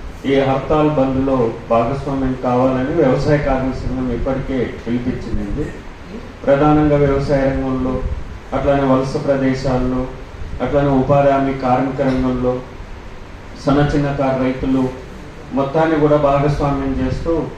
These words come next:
ఆ, ఈ సమ్మెలో దించాలనేటటువంటిది. కాబట్టి కేవీపీఎస్ సంఘీభావంతో పాటుగా ప్రత్యక్షంగా సామాజిక సంఘాలు అన్ని కూడా ప్రత్యక్షంగా భాగస్వామ్యం కావాల్సినటువంటి అవసరము, ఆవశ్యకత ఈనాడు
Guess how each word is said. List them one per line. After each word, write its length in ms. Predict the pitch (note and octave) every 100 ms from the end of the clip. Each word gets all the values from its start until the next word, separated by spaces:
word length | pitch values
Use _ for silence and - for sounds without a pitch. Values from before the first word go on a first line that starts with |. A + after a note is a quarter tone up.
| - - - - C3+
ఆ, 400 | C3+ B2 A#2+ A#2 A#2 -
ఈ 180 | C3 B2+
సమ్మెలో 640 | C#3+ B2+ C3 C3 B2 A2+ - -
దించాలనేటటువంటిది. 1300 | B2+ B2 A#2+ - C3 B2 G#2+ A#2+ A2+ A#2 A2+ - - F2+ - - - - -
కాబట్టి 420 | C#3+ D3+ E3+ F#3
కేవీపీఎస్ 800 | E3+ D3 D#3 E3+ D#3 D#3+ D3+ -
సంఘీభావంతో 880 | C#3 C#3+ D3+ C#3+ C#3+ C#3 B2+ C3+ C3
పాటుగా 320 | C3 C3 D3 F#3
ప్రత్యక్షంగా 920 | - - E3+ - D3 D3 C#3+ - - - - - - - -
సామాజిక 540 | C#3 D3+ D3+ - C#3+
సంఘాలు 680 | C3+ C3+ C3+ C3+ C3 C3 B2+
అన్ని 160 | C3
కూడా 200 | C3 C#3
ప్రత్యక్షంగా 720 | D3 D3 - D3+ D3 D3+ C#3 C3+
భాగస్వామ్యం 680 | C3+ C3+ C#3 C#3+ C#3 C3+ B2+
కావాల్సినటువంటి 1160 | B2+ C3 C3 C3+ C3 B2+ B2+ B2 C3+ C3+ B2 - - - - A#2
అవసరము, 500 | C#3+ C#3+ D#3 D#3+ E3
ఆవశ్యకత 760 | C#3+ C3 C#3+ - D3+ E3 C#3
ఈనాడు 720 | C#3+ C3 B2+ C3 B2+ C3+ C3